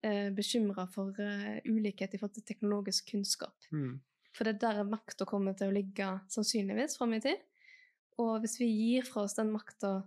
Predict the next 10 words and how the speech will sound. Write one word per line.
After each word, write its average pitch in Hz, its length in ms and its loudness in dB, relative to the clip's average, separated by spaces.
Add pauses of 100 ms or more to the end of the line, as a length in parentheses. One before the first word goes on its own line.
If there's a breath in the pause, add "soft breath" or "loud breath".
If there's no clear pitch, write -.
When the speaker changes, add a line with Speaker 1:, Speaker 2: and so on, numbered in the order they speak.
(180)
Speaker 1:
til 202 240 0
de 190 80 2
store 208 720 2
internasjonale 196 640 -2
selskapene, 214 560 0 (800)
og 214 140 2
ikke - 160 -4
sikrer 196 420 -2
den 196 100 -4
selv, 277 280 2